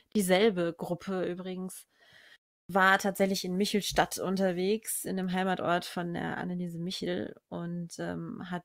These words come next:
dort auch ein Lost Place aufgetan und das dann als das Haus von Anneliese Michel verkauft. Also,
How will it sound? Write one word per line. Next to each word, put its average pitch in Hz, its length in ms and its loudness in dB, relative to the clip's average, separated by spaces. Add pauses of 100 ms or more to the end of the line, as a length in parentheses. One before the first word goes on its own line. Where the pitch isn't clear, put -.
dort 175 320 -4
auch 254 220 6
ein 180 180 0
Lost 185 300 -2
Place 175 360 -4
aufgetan 180 640 -4
und 185 220 -4
das 180 220 -4
dann 196 300 -2
als 180 280 -4
das - 280 -8
Haus 180 260 -6
von 180 120 -8
Anneliese 185 340 -2
Michel 214 240 4
verkauft. - 600 -6
Also, 175 320 -6